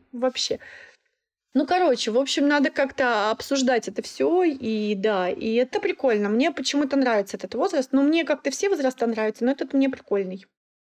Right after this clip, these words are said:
В общем-то, и можно же еще хулиганить. Ты зовешь, говоришь: «Пошли хулиганить». И на хулиганство они отзываются с удовольствием.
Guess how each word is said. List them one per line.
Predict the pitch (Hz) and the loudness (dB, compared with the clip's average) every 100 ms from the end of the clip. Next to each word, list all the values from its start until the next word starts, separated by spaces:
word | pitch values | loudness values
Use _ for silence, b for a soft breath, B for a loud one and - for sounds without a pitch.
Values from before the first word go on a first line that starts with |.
| _ | _
В | - | -6
общем-то, | 220 - 220 214 | -4 -2 -2 0
и | 208 | 2
можно | 285 320 311 | 4 4 2
же | 269 | 2
еще | 311 - 302 | 0 0 0
хулиганить. | 339 302 269 254 226 - | 0 2 4 2 0 0
Ты | 262 254 247 247 | 2 4 4 4
зовешь, | 240 320 | 2 2
говоришь: | 320 233 - | 2 0 -2
«Пошли | 240 370 | -2 -2
хулиганить». | - 247 214 185 175 - | 0 0 0 -2 -4 -6
И | |
на | 226 | -6
хулиганство | 254 247 247 320 - | -2 -2 0 -2 -2
они | 208 202 | -2 -2
отзываются | 202 208 226 220 | -4 -4 -4 -4
с | - | -6
удовольствием. | 196 190 185 - - | -4 -4 -4 -8 -10